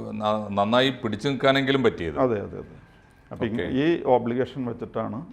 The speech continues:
Speaker 2: നമ്മൾ ഇങ്ങനെ, ആ, കാര്യം പുറത്ത് പറയാൻ ഇഷ്ടപ്പെടുന്നില്ലെങ്കിലും, ആ, ഇപ്പൊ നമ്മൾ ഈ ഇതിൻ്റെ ലക്ഷണങ്ങളൊക്കെ കണ്ടിട്ട് ഇന്ത്യ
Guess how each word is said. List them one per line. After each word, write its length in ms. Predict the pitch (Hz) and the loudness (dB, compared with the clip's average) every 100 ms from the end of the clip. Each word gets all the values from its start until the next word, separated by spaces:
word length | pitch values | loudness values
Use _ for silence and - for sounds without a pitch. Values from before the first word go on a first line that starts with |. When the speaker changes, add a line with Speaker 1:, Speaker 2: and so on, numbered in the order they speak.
| - | -12
Speaker 2:
നമ്മൾ 520 | 117 104 107 107 113 110 | -10 -8 -4 -4 -4 -6
ഇങ്ങനെ, 340 | 107 107 107 117 - - - 110 | -6 -6 -6 -8 -16 -20 -14 -8
ആ, 280 | 104 107 101 | -6 -6 -2
കാര്യം 280 | 104 101 120 | -2 0 0
പുറത്ത് 280 | 123 113 - | 0 -2 0
പറയാൻ 280 | 147 139 139 | 2 4 2
ഇഷ്ടപ്പെടുന്നില്ലെങ്കിലും, 960 | 131 123 120 117 107 98 98 107 - - - 104 | -2 -4 -2 -2 -4 -6 -8 -10 -12 -16 -14 -10
ആ, 260 | 104 101 | -8 -8
ഇപ്പൊ 220 | 107 - | -8 -4
നമ്മൾ 460 | 110 104 107 113 110 - - - _ | -4 -2 0 0 0 -2 -18 -20 _
ഈ 80 | 110 107 104 | -6 -4 -2
ഇതിൻ്റെ 240 | 101 101 110 | -4 -2 -2
ലക്ഷണങ്ങളൊക്കെ 720 | 107 - 127 123 143 135 113 | -4 -6 -6 -2 2 2 2
കണ്ടിട്ട് 380 | 107 107 - - - _ - | -2 -6 -8 -12 -14 _ -14
ഇന്ത്യ 540 | 98 95 95 104 131 | -8 -6 0 0 0